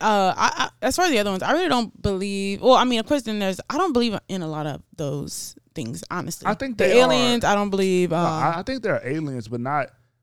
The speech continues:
Speaker 1: like they think. I don't
Speaker 2: I,
Speaker 1: think
Speaker 2: I
Speaker 1: they're
Speaker 2: think
Speaker 1: like
Speaker 2: it's
Speaker 1: that.
Speaker 2: weird to just put, be, like, human centric and think that humans are the best. So if there
Speaker 1: Yeah.
Speaker 2: are aliens or anything that they're trying to take our
Speaker 1: They don't
Speaker 2: place, they don't care about us. We're just humans.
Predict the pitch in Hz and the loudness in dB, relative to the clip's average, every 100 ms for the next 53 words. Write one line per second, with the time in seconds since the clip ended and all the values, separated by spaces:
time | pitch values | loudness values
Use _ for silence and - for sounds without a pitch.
0 | _ _ _ _ 208 285 226 214 185 165 | _ _ _ _ 0 2 4 2 0 0
1 | - 269 254 240 175 196 175 214 143 135 | 4 6 4 0 -2 0 0 0 -2 -2
2 | 147 185 175 139 - 147 131 - 165 147 | -4 -2 -2 -6 -10 -10 -10 -8 -6 -6
3 | - 123 135 139 120 - 151 143 120 - | -10 -6 -2 0 -2 -4 -4 -4 -6 -6
4 | 139 131 113 110 120 120 104 101 - _ | -8 -8 -10 -10 -10 -10 -10 -12 -14 _
5 | _ _ - 131 117 - 113 107 104 113 | _ _ -4 -2 -2 0 -2 -2 -2 -2
6 | 101 - - 110 98 101 - _ _ - | -2 -2 0 0 0 -4 -8 _ _ -4
7 | 127 127 117 104 127 135 123 113 120 117 | 0 2 0 6 6 6 4 2 2 2
8 | 113 117 113 107 117 113 110 110 107 104 | 0 -2 -2 -6 -4 -6 -6 -6 -6 -8
9 | 104 101 - _ _ - 139 - 127 117 | -8 -8 -12 _ _ 0 0 2 -2 -2
10 | 120 110 123 117 - 127 117 117 110 107 | -4 -4 -2 -2 -2 -2 0 2 0 -4
11 | 120 - _ - 190 170 143 113 113 110 | -6 -14 _ -8 -6 -4 -2 0 0 -4
12 | - 175 214 170 - 120 104 98 95 - | -8 -6 -6 -8 -6 -4 -4 -8 -10 -16
13 | - - _ _ - 214 240 214 202 135 | -20 -20 _ _ -12 -6 -6 -4 -2 -2
14 | 107 | -4